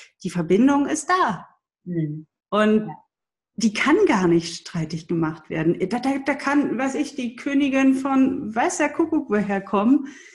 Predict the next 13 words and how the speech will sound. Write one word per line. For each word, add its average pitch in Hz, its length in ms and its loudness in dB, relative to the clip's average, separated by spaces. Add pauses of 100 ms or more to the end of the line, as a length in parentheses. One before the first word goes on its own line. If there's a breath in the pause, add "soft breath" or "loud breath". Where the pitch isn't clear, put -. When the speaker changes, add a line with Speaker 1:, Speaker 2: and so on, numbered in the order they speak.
(320 loud breath)
Speaker 1:
Die 185 80 0
Mutter 226 440 2
wird 208 120 -4
immer 226 280 0
die 226 100 0
Mutter 214 300 0
bleiben. 233 420 0 (120)
Immer. 220 440 0 (1000)
Egal, 214 500 2
welche 254 240 -2
Beziehung 226 520 -2
dazwischen 156 520 -8
ist. - 340 -16